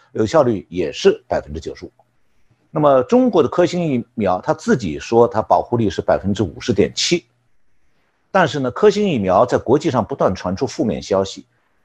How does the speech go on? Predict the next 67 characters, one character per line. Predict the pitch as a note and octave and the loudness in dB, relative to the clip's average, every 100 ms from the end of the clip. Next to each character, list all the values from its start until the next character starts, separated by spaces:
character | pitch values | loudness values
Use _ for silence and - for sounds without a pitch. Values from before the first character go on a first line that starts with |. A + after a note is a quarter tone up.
| _ _ | _ _
印 | G3+ G#3+ | 2 2
度 | D#3 | 2
尼 | C#3 D#3+ | 0 -2
西 | D#3+ F#3 | -4 -2
亚 | G3 A2+ | 0 0
当 | D3 D3 | 0 -2
局 | C3 C3+ | 0 2
六 | C#3+ | 4
月 | A#2 | 2
十 | - | -2
七 | - F#3+ | -2 2
号 | D#3+ | 2
表 | - - | 2 -4
示， | - G2+ - _ _ _ | -8 -12 -12 _ _ _
尽 | - G3 G#3+ | -4 -2 2
管 | G#3 F#3+ | 2 2
已 | A2 | -2
经 | D#3+ E3 | -4 -4
接 | - A3 | -2 0
种 | A#3 D#3+ | 2 2
了 | G2+ | 2
科 | - C3 | 2 2
兴 | C#3 | 0
疫 | A#2 - | -2 -2
苗， | D#2+ C#2+ - - _ _ | -2 -2 -2 -8 _ _
但 | D#3+ | 0
是 | B2+ C#3+ | 2 0
印 | D3 F3 | 2 0
度 | C#3 | 0
尼 | D3 | -2
西 | - F#3+ | -2 0
亚 | C#3+ - | -2 -6
有 | - G#2+ G2+ | -6 -4 -4
三 | - A3 G3+ | 0 0 2
百 | G3 | 0
五 | B2+ D#2+ | 0 -6
十 | D3 | -4
名 | C#3 | -4
医 | D3 D#3 | -4 -6
护 | - | -4
人 | G2+ | -2
员 | G#2 F2 - | 0 -2 -4
还 | - G2+ C#3+ | -4 -2 -2
是 | - | 0
感 | G2 G2+ | 0 0
染 | G#2+ | -4
了 | C#2+ | -8
新 | - A#2 | -6 -2
冠 | A2 | -2
病 | F2+ F2 | -2 -8
毒， | C#2+ C2+ E2 - _ _ | -10 -10 -10 -12 _ _
而 | B2 C3 | -2 2
且 | D3 | 2
有 | F#2+ D#2 | 0 -4
数 | - D#3 | -6 -4
十 | - - C#3+ | -4 -4 -2
人 | F2 D#2+ | -2 -2
因 | A2+ | 0
为 | G2+ | 0
重 | - D3 E2 | 0 0 0
症 | D3 F2+ | -2 -2
必 | - | -8
须 | G2+ B2 | -4 -2
住 | C3 | 2
院 | G2 F#2 | 2 0
治 | - | -4
疗。 | G2 | -10